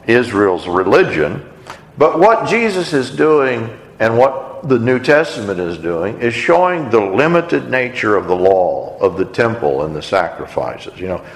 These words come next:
think of Jesus coming into the temple, and was his purpose to cleanse Herod's temple?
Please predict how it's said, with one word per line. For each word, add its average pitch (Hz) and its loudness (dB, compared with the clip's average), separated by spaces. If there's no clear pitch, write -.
think 131 4
of 113 0
Jesus 107 0
coming 117 0
into 101 -2
the 87 -2
temple, 120 -2
and 78 -6
was 117 6
his 107 2
purpose 127 0
to 101 -2
cleanse 139 -2
Herod's 127 0
temple? 135 -2